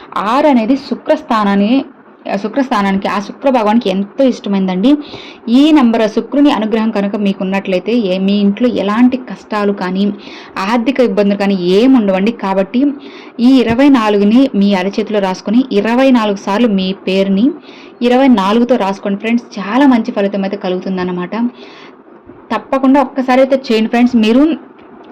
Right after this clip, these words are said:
ఈ కోరిక అనేది ఖచ్చితంగా మీకు ఇరవై నాలుగు గంటలు అయితే తీరిపోతుందండి. చాలామందికి డౌట్ రావచ్చు, "ఈ కోరిక తీరిపోయిన తర్వాత మేము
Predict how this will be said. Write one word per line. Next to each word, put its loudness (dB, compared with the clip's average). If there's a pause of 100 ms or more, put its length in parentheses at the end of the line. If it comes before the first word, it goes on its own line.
ఈ 4
కోరిక 0
అనేది 2
ఖచ్చితంగా 0
మీకు 2
ఇరవై 2
నాలుగు 0
గంటలు -2
అయితే 0
తీరిపోతుందండి. 0 (520)
చాలామందికి 2
డౌట్ 2
రావచ్చు, 0
"ఈ 2
కోరిక 0
తీరిపోయిన 0
తర్వాత 0
మేము 0